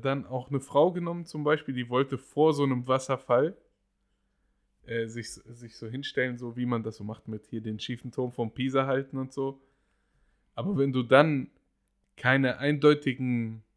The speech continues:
Anweisungen von irgendwem, der dich fotografiert, kriegst,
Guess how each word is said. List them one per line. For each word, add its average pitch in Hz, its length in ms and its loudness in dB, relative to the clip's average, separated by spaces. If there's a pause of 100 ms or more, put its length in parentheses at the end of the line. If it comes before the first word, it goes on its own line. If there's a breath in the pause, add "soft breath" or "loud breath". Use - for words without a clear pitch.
(1040)
Anweisungen 123 600 0
von 120 200 -8
irgendwem, 135 380 -2
der 123 120 2
dich 123 140 -6
fotografiert, 127 680 -6
kriegst, - 480 -18